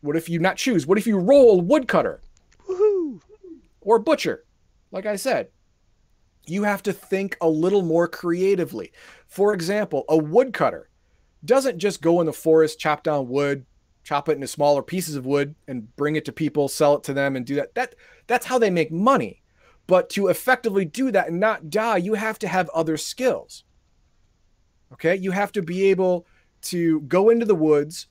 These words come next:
Speaker 1: survive to get the wood back. You have to be able to know what animals are in your area. You have to be able to identify berries and fruits to stay alive. You have to, you basically have woodland survival and all of those traits al-, along with it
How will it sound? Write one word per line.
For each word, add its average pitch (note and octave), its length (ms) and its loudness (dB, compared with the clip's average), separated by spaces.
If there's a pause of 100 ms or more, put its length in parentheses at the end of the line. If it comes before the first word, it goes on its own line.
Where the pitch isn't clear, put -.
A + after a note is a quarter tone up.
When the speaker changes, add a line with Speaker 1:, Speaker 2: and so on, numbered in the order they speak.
(120)
Speaker 1:
survive G3 1120 0 (1080)
to G3 120 -6
get G3 220 2
the F3 80 0
wood E3 260 -2
back. F#3 480 -2 (540)
You E3 100 -4
have G3 180 -2
to G3+ 100 -4
be F#3+ 200 -4
able G3 280 4
to F#3 120 -8
know F#3 240 0
what F#3+ 340 2
animals F#3+ 480 0
are D#3+ 140 0
in D#3+ 80 -2
your D#3 160 -4
area. E3+ 540 2 (320)
You D#3 100 0
have E3 80 -2
to D#3 80 -12
be E3 120 2
able E3+ 160 0
to E3 120 -8
identify D#3+ 680 -2
berries D3 480 0
and C3 100 -10
fruits A3+ 400 -4
to C#3 160 -12
stay C#3+ 280 -4
alive. A3+ 460 0
You G#3+ 60 0
have A3 80 -2
to, A3+ 120 -2 (480)
you F3+ 140 -6
basically A#3 500 2
have F#3 320 0
woodland G3+ 440 2
survival F3+ 720 0
and D3 160 -6
all F#3 240 0
of E3+ 80 -6
those E3+ 180 -2
traits E3+ 420 -6
al-, C#3+ 220 -4
along C#3 300 -2
with F3+ 240 -4
it B2 200 -2